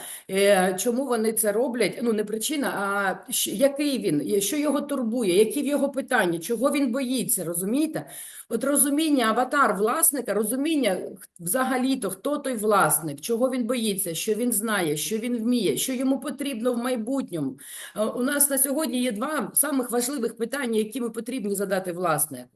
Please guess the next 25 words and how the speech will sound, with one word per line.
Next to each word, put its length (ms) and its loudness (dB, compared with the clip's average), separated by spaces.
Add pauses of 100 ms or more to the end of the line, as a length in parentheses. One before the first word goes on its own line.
(420)
Це 220 6
чому 300 0
він 160 0
продає 720 2
і, 360 2
е, 640 4
чи 460 -2
навіщо 460 4
йому 240 0
гроші 380 0
від 180 -4
продажу, 520 0 (220)
і 100 0
чи 160 0
згоден 480 0
він 240 0
з 80 2
тими 360 2
ринковими, 840 0
ну, 120 0
цінами, 460 0
які 240 -2
на 120 0
сьогодні 540 0
є. 280 -6